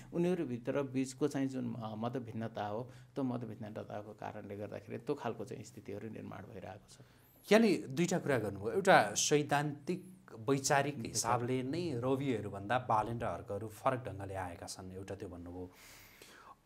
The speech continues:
Speaker 2: अर्को कुरा चाहिँ स्पेसको चिन्ताले नै हुनसक्छ भन्नुभयो।
Speaker 1: एकदम।
Speaker 2: ज्यादा चाहिँ नि स्पेसको चिन्ताले होला या सैद्धान्तिक र वैचारिक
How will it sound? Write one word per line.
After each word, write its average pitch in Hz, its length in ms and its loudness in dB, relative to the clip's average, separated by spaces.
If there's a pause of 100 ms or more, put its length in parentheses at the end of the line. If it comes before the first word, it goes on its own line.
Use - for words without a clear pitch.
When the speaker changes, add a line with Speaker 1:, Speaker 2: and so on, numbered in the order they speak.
(120)
Speaker 2:
अर्को 226 320 10
कुरा 196 300 8
चाहिँ 190 560 -2
स्पेसको 202 480 6
चिन्ताले - 1300 0
नै 170 80 6
हुनसक्छ 113 500 -2
भन्नुभयो। 117 240 -2
Speaker 1:
एकदम। 113 140 -6 (920)
Speaker 2:
ज्यादा 247 440 10
चाहिँ 254 220 4
नि 110 320 -4 (400)
स्पेसको 262 540 6
चिन्ताले 131 680 4
होला 90 380 0 (400)
या 143 80 6
सैद्धान्तिक 202 840 4
र 135 180 4
वैचारिक 160 720 4